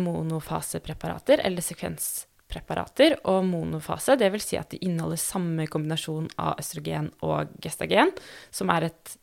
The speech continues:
progesteronlignende stoff da, i hver eneste pille. Og sekvenspreparatet, den inneholder da varierende kombinasjoner av østrogen og gestagen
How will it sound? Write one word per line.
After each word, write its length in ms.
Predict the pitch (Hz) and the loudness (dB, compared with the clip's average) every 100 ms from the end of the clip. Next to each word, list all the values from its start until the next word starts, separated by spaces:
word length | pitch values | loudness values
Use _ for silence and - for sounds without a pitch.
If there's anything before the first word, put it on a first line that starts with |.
| _ _ - | _ _ -6
progesteronlignende 920 | 165 160 160 156 156 151 156 156 156 | -4 -4 -2 -2 -2 -2 -2 -2 -2
stoff 260 | - - | -2 2
da, 120 | - 349 - - - - - - | 2 2 -4 -20 -18 -18 -12 2
i 180 | 196 190 | 4 6
hver 280 | 175 175 185 | 4 2 2
eneste 240 | 175 - | 0 0
pille. 240 | 175 190 508 - _ _ _ _ | 4 8 6 4 _ _ _ _
Og 180 | 214 214 | 8 8
sekvenspreparatet, 960 | 214 240 202 170 - 170 - 180 180 269 | 8 4 2 0 0 -4 -2 -2 4 6
den 140 | 277 277 | 8 8
inneholder 480 | 254 185 180 240 | 6 6 4 6
da 80 | 214 | 6
varierende 920 | 185 214 240 240 240 180 - - 170 175 | 6 4 4 2 2 2 0 0 -2 0
kombinasjoner 640 | 208 220 240 175 170 - | 0 0 -2 -2 -2 0
av 240 | 160 165 170 | 2 2 -2
østrogen 540 | - 180 165 160 - | -6 -6 -4 -4 -4
og 160 | 165 - | -4 -6
gestagen 600 | - - 170 160 165 156 | -6 -8 -8 -4 -2 -2